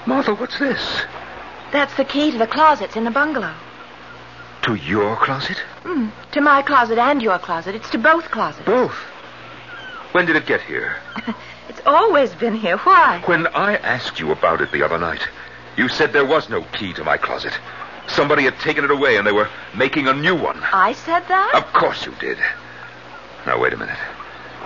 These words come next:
Speaker 1: Wait a minute. It's all starting to make sense.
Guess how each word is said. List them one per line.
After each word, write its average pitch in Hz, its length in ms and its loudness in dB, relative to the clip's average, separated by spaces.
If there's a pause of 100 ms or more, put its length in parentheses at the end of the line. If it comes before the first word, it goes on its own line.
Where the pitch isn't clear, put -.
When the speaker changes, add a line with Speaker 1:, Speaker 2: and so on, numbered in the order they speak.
(320)
Speaker 1:
Wait 78 240 0
a 73 80 -6
minute. 69 320 -2
It's - 340 -4
all 80 260 0
starting 80 400 2
to 87 100 0
make 80 160 0
sense. - 560 -6